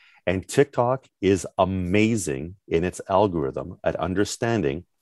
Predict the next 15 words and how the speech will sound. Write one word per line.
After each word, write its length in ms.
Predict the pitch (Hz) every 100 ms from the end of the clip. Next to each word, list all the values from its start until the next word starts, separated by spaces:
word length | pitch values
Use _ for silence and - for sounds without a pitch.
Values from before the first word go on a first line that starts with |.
| _ _ _ _ _ _ - -
what 340 | 82 104 -
the 60 | 117
individual 680 | 113 101 80 67 73 71 -
is 300 | 73 69 73 -
consuming, 760 | - 71 65 - 98 104 135 165 _ - _ _
liking, 720 | 80 73 73 95 - 107 120 _ _ _
sharing, 640 | - - - 95 107 127 - _ -
and 160 | 85
spending 480 | - - 95 90 87
time 320 | - 85 78
on. 180 | 65 71
There's 220 | 90 82
an 100 | 90
amazing 680 | 82 85 87 113 123 127 117
piece, 400 | - 78 65 -